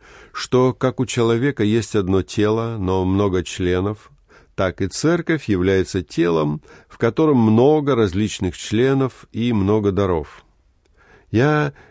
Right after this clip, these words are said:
не знаю вас, и я не знаю ваших даров, но я знаю, что если вы являетесь Божьими детьми, вы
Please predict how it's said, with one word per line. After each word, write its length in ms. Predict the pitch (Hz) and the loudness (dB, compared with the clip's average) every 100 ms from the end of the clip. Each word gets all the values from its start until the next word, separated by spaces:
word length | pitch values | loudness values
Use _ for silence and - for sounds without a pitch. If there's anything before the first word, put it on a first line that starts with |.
| - | -6
не 140 | 104 | -4
знаю 400 | 123 117 123 113 | -2 -2 0 0
вас, 520 | 90 87 80 - - - | -2 -2 -4 -8 -14 -12
и 80 | - | -4
я 140 | 135 156 | 0 2
не 140 | 131 | 0
знаю 320 | 104 123 131 | 0 0 2
ваших 380 | 107 117 113 104 | 0 -2 -6 -6
даров, 520 | 104 90 78 78 - _ - - | -2 0 -2 -6 -16 _ -20 -10
но 160 | 87 101 | -2 0
я 180 | 120 117 | 0 0
знаю, 680 | 87 107 147 139 85 73 - - | -2 -2 0 0 -2 -4 -8 -18
что 280 | - - - | -16 -8 -4
если 520 | 90 98 160 - 98 | -2 0 -2 -2 -2
вы 220 | 90 101 143 | 0 0 0
являетесь 800 | 98 95 107 139 117 87 80 | 2 2 2 2 0 -4 -8
Божьими 560 | 76 98 127 85 90 87 | -4 0 0 0 -2 -2
детьми, 680 | 73 85 - 92 135 123 71 - _ _ _ | -4 -8 -4 -2 0 0 -2 -8 _ _ _
вы 480 | - 92 98 95 82 | -8 -2 0 0 -4